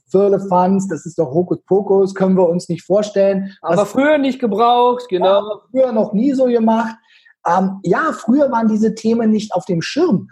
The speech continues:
Speaker 1: Doch wir Menschen, wir haben uns seit, hier oben, haben wir uns seit,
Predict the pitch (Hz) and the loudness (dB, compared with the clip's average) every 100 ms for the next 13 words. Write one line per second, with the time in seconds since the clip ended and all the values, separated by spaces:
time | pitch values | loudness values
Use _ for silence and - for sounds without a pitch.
0 | - _ 180 208 190 214 302 - 247 220 | -20 _ -4 0 0 0 -2 -4 -2 0
1 | 202 208 202 202 196 196 - _ 175 247 | 2 0 0 0 0 -2 -10 _ 0 2
2 | 269 359 294 147 - 196 214 220 220 220 | 2 0 0 -4 -4 -2 2 2 2 0
3 | - 190 190 190 | 0 0 0 -2